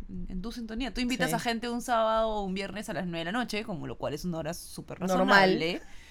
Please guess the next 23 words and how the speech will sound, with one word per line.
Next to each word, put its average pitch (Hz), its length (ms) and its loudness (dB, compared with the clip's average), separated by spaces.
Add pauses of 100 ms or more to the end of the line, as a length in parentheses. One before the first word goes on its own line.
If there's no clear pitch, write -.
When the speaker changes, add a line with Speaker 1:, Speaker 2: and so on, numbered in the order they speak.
(220)
Speaker 1:
Un 165 200 -8
viernes, 156 460 -6
nueve 151 340 -8
de 151 60 -6
la 180 80 -6
noche, 202 320 -6
ocho 165 320 -4
y 170 60 -4
media, 190 340 -2
yo 151 100 -6
qué - 100 -10
sé. 277 380 -2
Speaker 2:
Ujú. 185 320 -6 (720)
Speaker 1:
Y 185 60 -2
ellas 190 140 -2
no 202 120 -2
la 202 220 2
hacen 214 280 -2
porque 175 240 -4
tienen 156 320 -8
al 156 80 -6
chibolo 139 420 -8
que - 120 -10